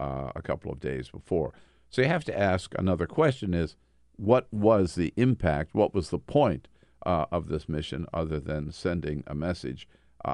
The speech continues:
obviously, the damage was not that great. Um, uh, but maybe the more important point is, and John McCain made this,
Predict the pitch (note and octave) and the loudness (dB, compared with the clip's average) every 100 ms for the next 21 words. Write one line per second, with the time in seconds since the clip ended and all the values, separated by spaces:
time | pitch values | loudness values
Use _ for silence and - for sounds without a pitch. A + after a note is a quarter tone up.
0 | - G2 F#2 - F2 E2 D#2 D2+ E2 D#2 | -2 0 -2 0 0 0 -2 0 0 0
1 | D2 - D2 - D2 C2+ - _ A2+ A2 | -4 -6 -8 -6 -4 -4 -8 _ 2 2
2 | - - _ _ F#2+ F2+ C2+ - - _ | 0 -14 _ _ 2 2 0 -6 -20 _
3 | _ _ - A#2 A2 A2 - - _ _ | _ _ -2 2 4 2 -4 -16 _ _
4 | _ _ _ _ _ - G#2 - A#2+ C#3 | _ _ _ _ _ -14 -8 -4 0 2
5 | C#3+ C3+ C#3+ D3 C3+ D#3+ G#3+ F#3+ - F3+ | 2 2 0 2 0 0 0 -2 0 0
6 | - G#2+ G#2 G2+ G2 F#2 - _ _ _ | 0 -2 -2 -2 0 -2 -4 _ _ _
7 | _ _ A#2+ D#3 D3 C#3+ B2+ - - F#2+ | _ _ 0 2 2 0 -2 -2 0 0
8 | F2+ D#2+ E2+ | 2 0 -4